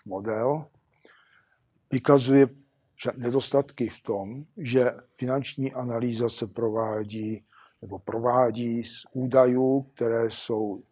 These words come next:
již starší, několik týdnů, měsíců, že finanční analýza není schopna postihnout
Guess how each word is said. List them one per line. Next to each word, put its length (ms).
již 440
starší, 1000
několik 540
týdnů, 560
měsíců, 920
že 360
finanční 600
analýza 800
není 400
schopna 720
postihnout 920